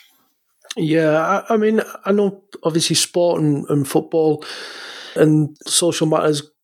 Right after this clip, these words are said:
constantly, uh, constantly intertwine, uh, and, and we see a lot of unpleasant <laughs> things,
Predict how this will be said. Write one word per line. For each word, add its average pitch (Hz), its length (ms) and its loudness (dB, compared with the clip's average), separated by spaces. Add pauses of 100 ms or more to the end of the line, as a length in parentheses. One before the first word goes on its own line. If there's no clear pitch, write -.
(140)
constantly, 156 840 0
uh, 135 260 0
constantly 160 540 -2
intertwine, 147 760 0 (100)
uh, 143 260 2
and, 143 240 0
and 170 160 0
we 175 80 0
see 170 220 0
a 156 80 2
lot 156 240 0
of 147 280 -2
unpleasant 147 640 0
<laughs> - 0 -
things, 143 640 0